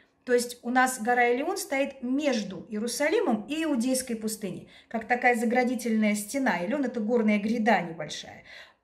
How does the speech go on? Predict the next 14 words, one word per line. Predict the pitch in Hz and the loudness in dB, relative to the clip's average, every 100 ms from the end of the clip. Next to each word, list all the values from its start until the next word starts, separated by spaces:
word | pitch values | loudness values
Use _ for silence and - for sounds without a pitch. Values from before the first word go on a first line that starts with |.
| - | 0
По | 240 226 226 | 2 2 0
западную | 226 277 240 220 220 | 4 4 4 2 0
его | 202 196 | 0 -6
сторону | - 202 185 175 - - | -8 -8 -8 -12 -14 -10
Кедронская | 214 226 214 - 220 | -2 0 0 0 0
долина | 226 226 226 190 190 - | 2 4 4 2 -4 -6
и | |
старый | 233 - 202 185 | -6 2 0 0
город | 180 165 196 226 | -6 -8 -8 -8
Иерусалим, | 277 302 - 320 349 349 | -8 -8 -2 0 0 -2
а | 208 | -4
по | 208 | -2
восточную | 233 240 - 440 508 320 294 | 2 2 2 -2 -2 -2 -4
сторону | - 240 190 185 170 | -4 -4 -4 -6 -10